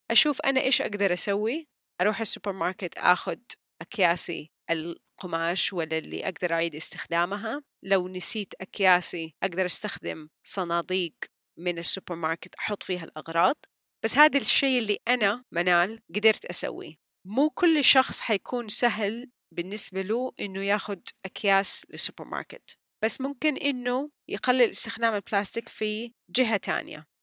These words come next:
البلاستيك مجرد مثل، لأنه الجميع الآن يعرف بأضرار البلاستيك وسمعنا عنها كتير، لكن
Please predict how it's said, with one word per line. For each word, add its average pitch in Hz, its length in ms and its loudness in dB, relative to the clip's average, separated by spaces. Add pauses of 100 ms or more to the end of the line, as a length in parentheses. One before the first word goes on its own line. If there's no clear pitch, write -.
(280)
البلاستيك 254 760 0
مجرد 220 500 -2
مثل، 247 480 0 (140)
لأنه 208 480 -6 (340)
الجميع 208 560 -2 (240)
الآن 170 460 2 (100)
يعرف 196 380 4
بأضرار 175 380 0
البلاستيك 254 760 0 (240)
وسمعنا 185 480 -2
عنها 160 360 -4
كتير، - 560 -12 (380)
لكن 214 640 2